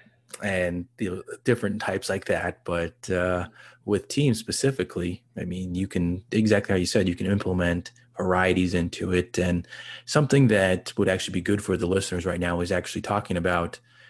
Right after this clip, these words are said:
the, I'll say, handful of events that a strongman will do in a competition. I didn't know this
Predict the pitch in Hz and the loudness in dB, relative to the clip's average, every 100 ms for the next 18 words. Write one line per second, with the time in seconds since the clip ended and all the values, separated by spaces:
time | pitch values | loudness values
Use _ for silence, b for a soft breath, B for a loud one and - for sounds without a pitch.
0 | b - 90 90 90 87 87 - - - | b -2 2 4 4 4 2 0 -12 -10
1 | - 95 - 107 104 - 95 87 90 85 | -4 -4 0 0 0 0 -2 0 0 0
2 | 82 - - 87 - _ - - 90 - | -4 -6 -6 -4 -6 _ -12 -10 -4 -2
3 | 90 90 90 87 120 120 101 87 82 - | 0 -2 -4 2 4 4 2 -2 -4 -8
4 | - 101 87 - 117 139 113 98 92 90 | -8 -6 -6 -2 2 4 4 2 0 -2
5 | 87 - | -2 -4